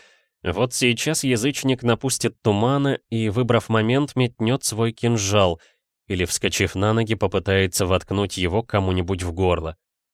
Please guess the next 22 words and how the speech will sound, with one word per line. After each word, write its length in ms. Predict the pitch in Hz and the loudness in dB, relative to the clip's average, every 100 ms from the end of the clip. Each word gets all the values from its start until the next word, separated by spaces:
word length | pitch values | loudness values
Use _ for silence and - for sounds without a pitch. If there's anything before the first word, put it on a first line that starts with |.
| _ | _
Сам 320 | - - 95 90 | -4 0 0 0
Зигфрид 560 | 87 95 - 117 - | -2 -4 -2 -2 -2
поступил 560 | 113 - 110 - 107 107 | -4 -2 -2 -2 -2 -2
бы 200 | 113 - | -4 -4
именно 460 | 104 90 87 85 92 | -2 -2 0 -2 -4
так. 380 | - - - _ _ _ _ _ _ - - _ - | -6 -16 -16 _ _ _ _ _ _ -20 -20 _ -6
Меч 320 | 98 131 - | -2 -2 0
в 60 | 123 | 0
руке 280 | 117 131 | 2 0
барона 460 | 113 120 131 131 123 | 4 4 6 4 2
аж 160 | 120 - | 0 0
подрагивал 720 | 123 113 123 107 92 90 90 | 0 2 2 2 2 2 2
от 180 | 87 92 | 0 -2
нетерпения. 720 | 87 92 85 87 78 71 - _ _ _ _ _ | -2 -2 -2 -4 -4 -8 -18 _ _ _ _ _
Но 160 | 92 95 | -2 0
нет, 280 | 90 80 92 | 0 0 0
иноземец 800 | 92 90 87 107 117 117 - | 2 0 0 0 0 -2 -2
ни 180 | 110 110 | 0 2
на 180 | 120 120 | 2 0
кого 360 | 123 117 92 85 | -2 -2 0 0
не 140 | 82 | 0
нападал. 600 | 82 - 90 76 67 | -4 -4 -6 -8 -14